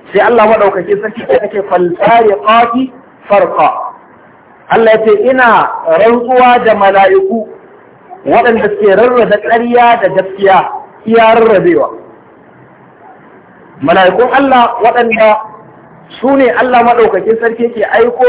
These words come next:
su da bam-, rarrabewa tsakanin halal da haram. Su rarrabe tsakanin abin da yake daidai da abin da yake ba daidai ba. Allah ya ce yana rantsuwa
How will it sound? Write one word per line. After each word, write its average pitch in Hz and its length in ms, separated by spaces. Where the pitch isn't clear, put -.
su 214 80
da 180 120
bam-, 233 260
rarrabewa 226 640
tsakanin 214 480
halal 208 400
da - 180
haram. 175 300
Su - 80
rarrabe 240 440
tsakanin 226 420
abin 233 320
da 226 80
yake - 200
daidai 226 380
da - 80
abin 226 240
da 220 80
yake 208 240
ba 139 220
daidai 185 360
ba. 175 140
Allah 226 220
ya 214 120
ce 214 80
yana 208 340
rantsuwa 226 500